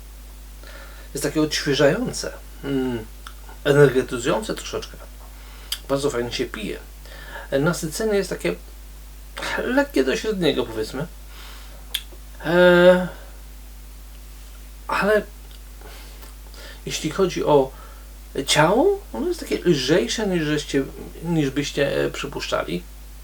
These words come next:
Cały czas jest to pełne piwo, słodowe, a jakże, ale ma taki element naprawdę orzeźwiający, lekki, mm,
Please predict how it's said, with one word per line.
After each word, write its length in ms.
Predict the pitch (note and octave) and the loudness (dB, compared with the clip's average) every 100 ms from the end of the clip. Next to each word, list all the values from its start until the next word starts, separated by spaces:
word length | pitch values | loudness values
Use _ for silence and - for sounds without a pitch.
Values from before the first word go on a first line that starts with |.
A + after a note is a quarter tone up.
| - - - - - - - - - - - - - - - - - | -18 -18 -18 -18 -18 -18 -16 -16 -16 -16 -16 -14 -14 -14 -16 -12 2
Cały 220 | D#3+ F3 | 2 6
czas 220 | G#3 - | 6 6
jest 160 | C#3 - | 2 2
to 160 | A2+ - - - - - | 0 -2 -12 -6 -6 4
pełne 380 | C#3 C#3+ D3 C#3+ | 8 10 8 2
piwo, 440 | C#3 C3+ E3 A3 - | -2 -2 -2 -4 -10
słodowe, 760 | - - C#3+ B2+ A2+ G#2+ D#3 A#3+ - - - - | -8 0 4 6 6 4 2 0 -4 -16 -18 -8
a 100 | G3 | -4
jakże, 400 | A2 G#2+ - A3 - - - - - - - - - - - - - - - | -4 -4 -4 -4 -6 -14 -16 -18 -18 -18 -18 -18 -18 -18 -16 -18 -18 -16 -2
ale 480 | - G3 B3+ C#4+ C#4 - - | 0 4 6 4 4 -4 -4
ma 160 | F#3+ | -2
taki 440 | G#3 F#3+ - E3+ - | -2 -4 -2 -2 0
element 680 | D3+ E3 F3+ E3 D3+ - - | 4 6 6 4 -2 -8 -8
naprawdę 500 | C3 C3+ F3+ F3 D#3 | -4 -2 0 0 0
orzeźwiający, 1080 | C#3+ C3+ C3 A2+ A2+ B2 E3 D#3+ - D3 C#3+ - - - - - - | 2 6 6 6 4 6 4 2 4 4 4 0 -14 -16 -16 -16 -6
lekki, 960 | C3+ B2+ E3 E3+ - - - D3 C3+ B2+ - - | -2 2 2 2 -4 -8 0 4 4 2 -8 -6
mm, 300 | D3 C3+ B2+ | 0 0 0